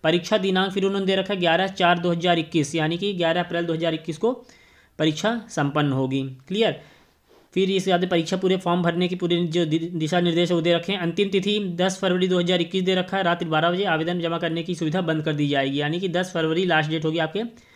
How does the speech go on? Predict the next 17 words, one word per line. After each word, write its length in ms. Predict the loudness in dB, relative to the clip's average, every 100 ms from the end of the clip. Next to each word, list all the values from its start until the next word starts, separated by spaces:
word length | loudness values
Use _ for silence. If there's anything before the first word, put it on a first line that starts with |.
| _ _ -4
फॉर्म 180 | -2 0
को 140 | -2
भरने 320 | -2 -2 -2
की। 260 | -2 -4 -6 -18 _ _ _ _ _ _ _
आय 160 | -2 0
संबि-, 480 | 2 2 2 0 -6
संबंधी 360 | -4 0 0
प्रमाण 320 | 2 2 2 0
के, 120 | -2
प्रमाण 460 | -6 -6 -2 0
के 100 | 0
लिए 120 | 2 2
आपको 220 | 2 0
हायर 220 | 0 0
सेकेंडरी, 300 | 0 -2 0
हाई 260 | 2 0 0
स्कूल, 380 | -2 -2 -4